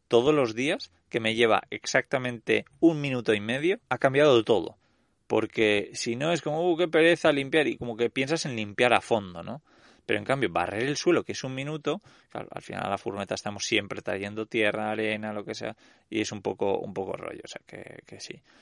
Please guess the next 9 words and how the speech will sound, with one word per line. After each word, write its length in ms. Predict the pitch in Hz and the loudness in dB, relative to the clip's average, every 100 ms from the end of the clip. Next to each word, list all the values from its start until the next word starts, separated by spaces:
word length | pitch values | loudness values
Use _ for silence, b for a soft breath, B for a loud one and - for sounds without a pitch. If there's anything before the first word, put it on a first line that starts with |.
| b | b
Y 120 | 107 | -2
bueno, 200 | 95 87 85 | -2 -4 -4
luego 180 | 90 87 | 0 2
hablando 360 | 87 90 92 95 | 2 -2 -2 2
de 540 | 95 92 90 92 92 | 4 6 6 4 2
lavar, 380 | 95 98 98 95 - | 4 4 2 -2 -12
limpiarse 480 | 104 101 104 98 104 | -10 0 2 2 -2
uno 160 | 98 | -4
mismo, 400 | 107 104 107 123 | -4 -4 -6 -10